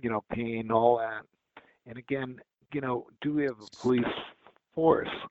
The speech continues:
And, uh, also the corporations that were involved, the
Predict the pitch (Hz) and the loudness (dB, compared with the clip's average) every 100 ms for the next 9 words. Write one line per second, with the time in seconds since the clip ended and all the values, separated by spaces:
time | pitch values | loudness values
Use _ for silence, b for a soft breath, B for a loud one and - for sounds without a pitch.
0 | b b _ _ _ - 120 120 247 240 | b b _ _ _ -8 -8 -8 -10 -2
1 | 135 139 - - _ - 123 - 101 - | 0 0 -2 -10 _ 4 4 2 -4 2
2 | 107 - 110 107 143 - 117 98 113 101 | 2 2 -2 2 2 0 -4 -6 -8 -6
3 | 101 98 117 135 104 - | -10 -2 0 2 -2 -6